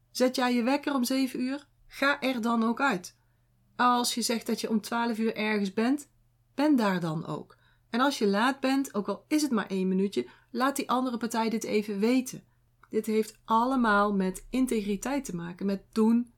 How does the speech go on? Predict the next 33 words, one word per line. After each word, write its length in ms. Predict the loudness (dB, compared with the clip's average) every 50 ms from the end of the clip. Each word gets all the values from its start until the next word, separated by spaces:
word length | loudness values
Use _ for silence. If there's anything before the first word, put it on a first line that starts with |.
| _ _ 0
wat 260 | 2 2 2 2 0
je 180 | -2 -2 -4 -6 _
zegt. 460 | -12 -4 -2 -2 -2 -2 -4 -8 -10
Dus 120 | -10 -10
gebruik 600 | -6 -6 -6 -4 -2 -2 0 0 0 0 0 -2
je 160 | -2 -4 -2
woorden 600 | 0 0 0 0 2 0 0 0 0 0 0 0 -2 -6 -16 -20 _ _
op 120 | -8 -4
een 100 | -2 -2
hele 340 | 0 0 0 2 2 0 0
bewuste 540 | 0 0 0 0 0 0 0 -2 -2 -4 -4 -10 _ _ _ _
manier. 600 | -4 0 2 4 6 6 6 6 4 0 -4 -16 _ _ _ _ _ -20 _ _ _ _ _ _ _ _ _ _ _ _ _ -4
En 140 | -2 2 4
weet 200 | 4 2 4 2
je 60 | 2
niet 220 | 2 2 2 0
zeker 600 | 0 2 4 4 4 4 4 2 -2 -2 -2 -6 -18 _
of 180 | -4 -4 -2 -2
je 80 | -4
kunt 260 | -2 0 0 2 2 2
doen 180 | 4 2 2
wat 160 | 2 0 -2
je 80 | -2 -4
zegt? 440 | -2 -2 -2 -2 -4 -8 -16 -20 _ _ _ _ _ _ _ _ _ _ _ _ _
Zeg 220 | -4 2 4 4 4
het 140 | 4 2
dan 140 | 0 -2 -4
niet. 340 | -4 -6 -8 -10 -14 -20 _ _ _ _ _ _ _
Gebruik 500 | _ -4 -2 0 4 6 6 6 4 2
die 120 | -2 -2
woorden 300 | 0 0 0 2 0 0
dan 180 | -2 -2 -4 -4
niet. 300 | -6 -8 -10 -12 -18